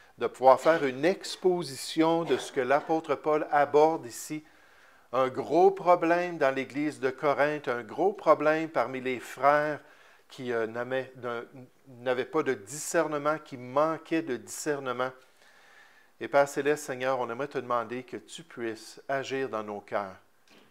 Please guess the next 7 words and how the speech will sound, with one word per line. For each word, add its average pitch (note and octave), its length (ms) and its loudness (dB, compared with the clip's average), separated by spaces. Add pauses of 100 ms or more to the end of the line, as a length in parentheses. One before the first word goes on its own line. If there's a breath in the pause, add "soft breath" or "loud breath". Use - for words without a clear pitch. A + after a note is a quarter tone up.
(220 soft breath)
Est-ce F#3+ 240 -2
que - 80 0
nous D3+ 140 -2
sommes E3 360 -4
dans C3+ 200 4
le C3 180 2
compromis ? B2 960 -8